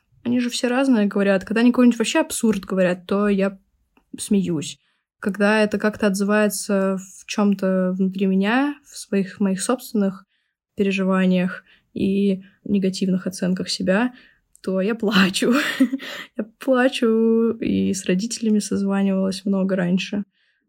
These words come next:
Там вот, когда у меня родители жили в другой стране некоторое время по работе, то мы постоянно фейстаймились, я им все это плакала и рассказывала, они меня успокаивали. Че еще я делаю? Рассказываю, плачу своему парню, подружкам.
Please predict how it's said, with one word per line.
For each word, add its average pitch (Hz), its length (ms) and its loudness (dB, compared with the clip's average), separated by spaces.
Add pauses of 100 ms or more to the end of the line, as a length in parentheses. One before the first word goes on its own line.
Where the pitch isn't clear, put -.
(160)
Там 202 180 -2
вот, 202 100 -4
когда 196 180 0
у 196 40 2
меня 196 140 2
родители 190 840 -4
жили 202 420 -6
в 190 40 -4
другой 196 240 -4
стране 208 420 0
некоторое 208 360 0
время 196 280 -2
по 190 180 -10
работе, 185 680 -2
то 202 240 -2
мы 190 140 0
постоянно 190 480 -2
фейстаймились, 220 1040 0
я 196 260 -2
им 185 140 0
все 185 200 -4
это 185 240 -4
плакала 202 560 -4
и 185 60 0
рассказывала, 208 640 -2
они 185 160 0
меня 180 160 0
успокаивали. 202 640 -2 (640)
Че - 160 -4
еще 196 160 -2
я 185 100 2
делаю? 185 420 2
Рассказываю, 214 720 0 (300)
плачу 196 360 0
своему 190 360 -2
парню, 254 640 2 (120)
подружкам. 240 920 0